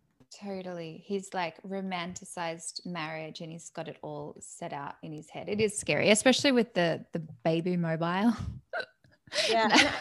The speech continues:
Speaker 1: that
Speaker 2: I
Speaker 1: was
Speaker 2: would
Speaker 1: weird.
Speaker 2: never, I would never feel special with him. I don't, I would always just feel
Speaker 1: Mm.
Speaker 2: like, "Well, I was the person that happened to be there, or I was the person that happened to say yes, and I could have been anyone."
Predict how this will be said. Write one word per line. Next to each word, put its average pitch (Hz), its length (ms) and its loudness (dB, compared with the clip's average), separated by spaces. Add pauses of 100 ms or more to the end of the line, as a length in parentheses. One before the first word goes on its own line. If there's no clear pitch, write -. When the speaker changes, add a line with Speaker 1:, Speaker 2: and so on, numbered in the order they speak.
(200)
Speaker 1:
that 349 120 10
Speaker 2:
I 277 140 10
Speaker 1:
was 349 100 2
Speaker 2:
would 202 80 0
Speaker 1:
weird. 196 240 4
Speaker 2:
never, 339 280 4 (340)
I 269 100 6
would 311 160 2
never 277 320 2
feel 277 360 6
special 269 420 4
with 202 140 4
him. 180 160 -2
I 190 100 2
don't, 220 220 2
I 240 80 6
would 247 100 6
always 247 240 6
just 277 160 -4
feel 254 120 4
Speaker 1:
Mm. 247 40 6
Speaker 2:
like, 233 120 4
"Well, 233 160 2
I 220 120 6
was 240 180 4
the 262 80 2
person 240 420 2
that 233 120 -4
happened 220 360 0
to 208 40 0
be 214 200 2
there, 185 280 2
or 202 80 6
I 202 140 4
was 220 120 2
the 226 60 -4
person 226 280 -4
that 214 120 -2
happened 214 280 0
to 208 60 0
say 208 200 0
yes, 196 360 2
and 208 120 -4
I 202 100 0
could 202 200 -2
have 202 140 -2
been 185 140 -6
anyone." 190 680 -10